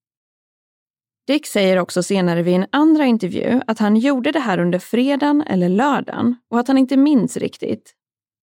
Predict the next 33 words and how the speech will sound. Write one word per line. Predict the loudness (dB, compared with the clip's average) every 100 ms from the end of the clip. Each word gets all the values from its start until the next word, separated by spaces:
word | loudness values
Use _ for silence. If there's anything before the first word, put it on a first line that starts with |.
| _ _ _ _ _ _ _ -2
Den | 0
här | 2
manövern | 2 2 2 0 0 0
med | 0
fisken | -2 -4 -6 -6 -2 -2 -2
ska | -2 0
i |
alla | 0
fall | -2 -2
ha | 0
varit | 0 0
en | -2
hämnd | -2 -2 0 -2 -2
för | -4
att | -2
Ron | -4 0 2 2 2
tidigare | 0 0 0 -2
ska | -4 -4
ha | -2
gjort | -4 -4
något | -8 -4
med | -4 -2
Dicks | -4 -2 -2
lakan | -2 -4 -4 -2 -4 -4
och | -2
dessutom | 0 0 -2 -2
ska | -2
ha | -2
hällt | -4 -4
flingor | 0 2 2 0 -2
i |
hans | -2 -4 -4
säng. | -6 -4 -6